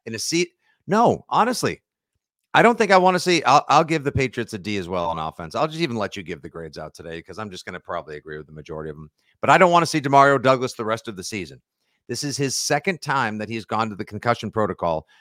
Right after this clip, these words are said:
You hope to not go there that many times over the course of several seasons. But for the small, diminutive, undersized, fleet-footed, get open in a phone booth,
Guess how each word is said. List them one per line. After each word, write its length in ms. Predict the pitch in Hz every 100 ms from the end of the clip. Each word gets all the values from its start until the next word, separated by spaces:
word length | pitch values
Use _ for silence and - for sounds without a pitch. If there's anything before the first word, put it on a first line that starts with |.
| _
You 100 | 123
hope 140 | 190 226
to 60 | 233
not 240 | 208 120
go 180 | 135 135
there 160 | 120
that 200 | 107 113
many 200 | 117 113
times 400 | 95 110 98 95
over 160 | 98 104
the 60 | 98
course 240 | 110 95
of 100 | 90
several 320 | - 113 90
seasons. 400 | 82 85 69 69 _ _ _ _ -
But 140 | 107
for 80 | 120
the 120 | 104
small, 400 | - 127 127 143
diminutive, 520 | 127 123 127 127 120
undersized, 720 | 107 113 123 127 110 104 104 - _ _
fleet-footed, 1000 | - - 131 - - 120 113 110 107 90
get 180 | 120 120
open 280 | 120 120 120
in 100 | 120
a 40 |
phone 340 | - 110 110
booth, 260 | 95 104 101